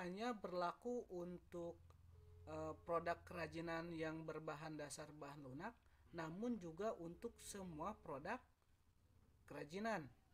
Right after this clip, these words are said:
di mana syarat-syarat tersebut setidaknya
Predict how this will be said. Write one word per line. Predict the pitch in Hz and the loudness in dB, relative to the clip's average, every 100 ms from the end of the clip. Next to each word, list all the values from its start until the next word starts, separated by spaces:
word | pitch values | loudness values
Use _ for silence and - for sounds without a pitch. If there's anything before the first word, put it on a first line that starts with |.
| - - - - - - | -20 -20 -20 -20 -20 -18
di | 180 220 | 2 4
mana | 190 131 123 202 262 - - - - - | 4 2 0 0 -2 -8 -20 -20 -20 -12
syarat-syarat | - 214 208 214 214 202 202 | 4 6 6 4 2 2 2
tersebut | 202 185 - 202 147 214 - - - - - - | 0 0 0 0 0 -2 -4 -20 -20 -20 -20 -10
setidaknya | - 214 220 - 214 185 180 - 190 208 240 247 240 | 2 2 2 2 0 4 2 2 -4 2 4 6 4